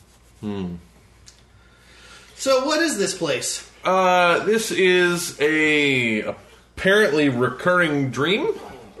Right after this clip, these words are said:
Speaker 1: Nightmare, hallucination.
Speaker 2: All right.
Speaker 1: Uh, my own,
Speaker 2: So if
Speaker 1: my
Speaker 2: it's
Speaker 1: own
Speaker 2: re-
Speaker 1: little hell.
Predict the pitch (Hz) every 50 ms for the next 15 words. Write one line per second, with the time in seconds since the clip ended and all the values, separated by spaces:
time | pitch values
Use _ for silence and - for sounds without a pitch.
0 | - - - - 131 143 180 196 - 214 226 233 233 233 220 - 151 151 170 202
1 | 208 - 185 185 196 208 214 - 220 220 214 208 180 - - - - _ - 139
2 | 143 151 139 127 147 - - - - - 139 127 120 117 113 113 107 92 110 117
3 | 117 139 160 175 180 180 180 175 170 - - - - - _ _ _ _ _ _
4 | _ - _ _ _ _ _ _ _ _ _ - - - - - _ - - 160
5 | 143 160 185 208 220 208 202 180 165 143 127 127 110 98 92 - -